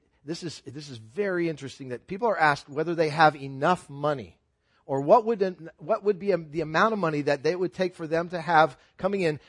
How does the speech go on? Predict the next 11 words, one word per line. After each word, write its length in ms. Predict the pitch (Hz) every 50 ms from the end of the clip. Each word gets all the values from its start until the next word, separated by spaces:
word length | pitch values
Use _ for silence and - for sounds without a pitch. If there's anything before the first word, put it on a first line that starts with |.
| _ _
that 160 | 156 151 147
would, 140 | 156 151 127
they 100 | 160 165
would 140 | 170 160
say, 160 | - - 151 143
"Now 180 | 139 139 175
that's 340 | 143 143 160 170 170 - -
enough." 680 | 175 170 160 156 135 113 - - - - - - _ _ _ _ _ _ _ _ _ _ _ _ _ _ _ _ _ _ _ _ _ _ _ _ _ _ _ _ _ _ _ 123
The 80 | 135 165
responses 1120 | 185 190 - - - - 214 240 269 269 220 - - 143 127 123 127 120 - - - - - _ _ _ _ _ -
are, 520 | 139 135 123 120 123 127 147 175 185 175